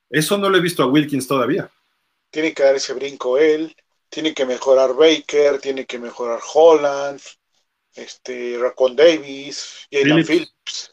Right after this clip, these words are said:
Speaker 2: Phillips. Entonces, todos ellos tienen que mejorar, y creo que eso va a hacer que la defensiva, si se logra,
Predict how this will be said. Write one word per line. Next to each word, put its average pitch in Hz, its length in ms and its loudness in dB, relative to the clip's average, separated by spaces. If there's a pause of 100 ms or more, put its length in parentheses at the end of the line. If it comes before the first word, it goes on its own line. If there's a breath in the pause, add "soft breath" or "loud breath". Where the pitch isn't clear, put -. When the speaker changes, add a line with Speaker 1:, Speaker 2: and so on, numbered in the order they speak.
(840)
Speaker 2:
Phillips. 139 440 -8
Entonces, 143 380 -6
todos 170 300 2
ellos 165 180 -2
tienen 160 220 -4
que 156 100 -6
mejorar, 147 460 -2
y 170 140 -14
creo 143 280 2
que 151 100 -4
eso 143 200 0
va 143 100 8
a 139 40 0
hacer 135 320 0
que 143 180 -4
la 123 100 0
defensiva, 120 600 -4
si - 120 -10
se 123 180 -6
logra, 156 420 4